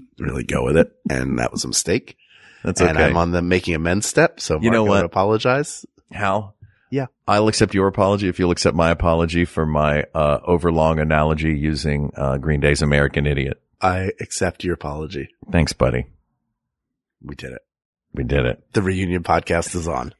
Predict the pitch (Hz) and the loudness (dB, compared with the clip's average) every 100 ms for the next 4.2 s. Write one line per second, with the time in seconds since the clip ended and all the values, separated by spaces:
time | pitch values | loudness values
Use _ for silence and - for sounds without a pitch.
0 | _ 170 - 226 - 214 - 214 202 _ | _ -4 0 -4 -2 -10 -10 -12 -18 _
1 | 220 _ - - - - _ - _ _ | -20 _ -20 -20 -20 -20 _ -20 _ _
2 | 185 190 175 214 - - - 262 214 240 | 0 2 2 -2 -4 -10 -2 -2 0 0
3 | 147 196 196 147 - - 214 214 - _ | 0 2 2 0 0 0 0 0 -4 _
4 | _ 156 | _ -2